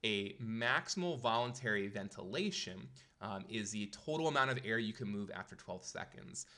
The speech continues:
of maximal breathing. Now, this is done typically before a cardiopulmonary exercise test.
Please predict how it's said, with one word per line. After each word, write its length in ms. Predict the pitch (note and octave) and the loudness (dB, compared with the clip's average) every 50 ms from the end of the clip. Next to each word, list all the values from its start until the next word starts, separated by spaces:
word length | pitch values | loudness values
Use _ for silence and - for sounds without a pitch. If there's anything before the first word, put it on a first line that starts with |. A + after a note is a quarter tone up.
| - - _ | -20 -20 _
of 200 | - G2 G2 F2 - | -10 -10 -10 -8 -4
maximal 600 | G#2 G#2+ A2 A2 G#2 A2 - - - G#2+ G2 F#2+ | 0 2 6 6 6 4 4 0 -4 -4 -4 -6
breathing. 360 | F2 F#2+ G2+ F#2 F2+ F2+ - - | -6 -6 -6 -6 -8 -10 -10 -8
Now, 200 | G2+ G2+ G2 F#2+ G2+ | -4 -4 -4 -2 0
this 240 | G2+ C#3 D3 - - | 2 4 6 6 6
is 140 | F#3 F3 C3+ | 6 4 4
done 300 | B2+ C#3+ C#3+ D3+ D3 C3 | 6 6 6 6 4 2
typically 400 | - - - C#3+ - - B2+ B2 | -2 -4 -4 -4 -2 -2 -2 0
before 540 | B2+ G#2+ - - - G#2 G#2 A2 A#2 B2 | -2 -4 -8 -6 -4 -2 0 0 2 2
a 60 | B2+ B2+ | 2 0
cardiopulmonary 840 | B2+ - A2+ A2 A#2 A#2 A#2+ - - A2+ G#2+ G#2 G2+ G2 - - - - | 0 2 2 2 4 2 0 -2 -4 -4 -4 -2 -4 -4 -6 -8 -8 -8
exercise 500 | F#2 G2+ - - D3 - - E3+ F3+ F3 - | -8 -6 -6 -6 -4 -2 0 0 0 0 0
test. 340 | - G3 G3 F#3+ - - | 0 2 2 2 2 0